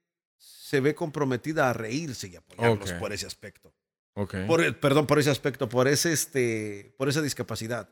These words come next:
Speaker 2: Ujú.
Speaker 1: Yo siento, ¿verdad? Porque
Speaker 2: Sí.
Speaker 1: ves a una persona que tiene discapacidad, tratas de ayudarlo todo el tiempo,
Speaker 2: Sí.
Speaker 1: ¿me entiendes? Si ves a una persona que va a cruzar la calle y no lo dejan pasar, tú lo agarras y le dices, ves a una persona que tiene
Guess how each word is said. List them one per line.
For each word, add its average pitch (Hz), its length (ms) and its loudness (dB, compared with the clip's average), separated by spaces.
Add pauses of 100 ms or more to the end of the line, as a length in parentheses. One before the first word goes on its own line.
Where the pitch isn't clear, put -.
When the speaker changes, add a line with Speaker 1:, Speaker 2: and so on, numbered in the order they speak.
(140)
Speaker 2:
Ujú. 110 420 6 (340)
Speaker 1:
Yo 214 220 6
siento, 160 480 4
¿verdad? 110 380 -10 (200)
Porque 127 500 0
Speaker 2:
Sí. 107 140 0 (1800)
Speaker 1:
ves 202 300 6
a 220 60 8
una 220 200 2
persona 190 360 0
que 160 60 -4
tiene 185 180 -2
discapacidad, 160 480 0
tratas 165 280 0
de 147 60 2
ayudarlo 107 560 -2
todo 196 180 4
el 165 60 4
tiempo, 156 220 4
Speaker 2:
Sí. 110 60 4
Speaker 1:
¿me 95 240 -6
entiendes? 139 340 0
Si 139 120 4
ves 147 180 4
a - 20 2
una 180 140 -2
persona 156 300 -6
que 131 80 -10
va 143 100 0
a - 20 -6
cruzar 143 220 -4
la 139 120 -2
calle 135 300 -2
y 117 60 -2
no 127 100 -2
lo 143 80 -2
dejan 143 200 -2
pasar, 127 360 -2
tú 147 100 -4
lo 139 80 2
agarras 117 360 0
y 113 40 -4
le 104 80 -6
dices, 107 280 -10
ves 117 140 -6
a 147 40 -2
una 143 120 -4
persona 127 320 -6
que 127 100 -12
tiene 123 400 -4